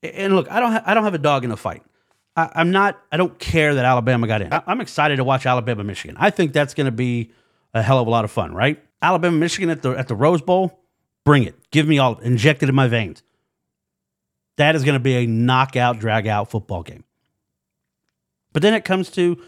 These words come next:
you're hearing the committee talk about, well, injuries matter.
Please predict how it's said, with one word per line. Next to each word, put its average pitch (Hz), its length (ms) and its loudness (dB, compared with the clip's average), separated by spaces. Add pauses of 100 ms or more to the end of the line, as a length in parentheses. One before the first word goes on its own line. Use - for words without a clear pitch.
(580)
you're 147 140 2
hearing 190 640 2 (840)
the 156 500 2 (100)
committee 156 640 2 (320)
talk 147 300 0
about, 127 500 0 (720)
well, 123 140 -2
injuries 120 500 2
matter. 104 400 -2